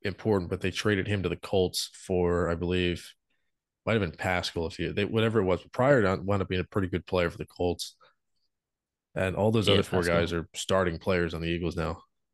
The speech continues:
Speaker 2: And I g-, owned a Dallas Goedert Kelly Junior jersey.
Speaker 1: I will
Speaker 2: So
Speaker 1: probably own a Jordan Mailata one as well.
Speaker 2: Dude, I,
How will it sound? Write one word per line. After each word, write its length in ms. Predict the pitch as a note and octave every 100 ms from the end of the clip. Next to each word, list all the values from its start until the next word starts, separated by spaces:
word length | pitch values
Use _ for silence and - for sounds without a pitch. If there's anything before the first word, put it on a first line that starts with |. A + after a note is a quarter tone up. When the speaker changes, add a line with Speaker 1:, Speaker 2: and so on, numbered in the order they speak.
| _ _ _ _ -
Speaker 2:
And 160 | A#2 G#2
I 160 | A#2+
g-, 140 | B2+ - -
owned 300 | A#2+ C3 C#3
a 80 | A#2
Dallas 400 | G#2 A#2+ C3 -
Goedert 300 | C3 C#3 C#3
Kelly 200 | C3 C#3+
Junior 280 | C3+ D3+
jersey. 440 | D3+ E3+ E3+ D3 G#2 -
Speaker 1:
I 140 | - G2+
will 140 | A2+
Speaker 2:
So 60 | A2+
Speaker 1:
probably 440 | A2+ A2+ G#2 G#2
own 160 | D#2 F#2
a 60 |
Jordan 260 | F2 G2+ F2+
Mailata 360 | E2+ F2 F2 E2+
one 180 | E2
as 100 | E2 -
well. 300 | E2 F#2+ - _ _ _ -
Speaker 2:
Dude, 200 | G2 -
I, 260 | - A2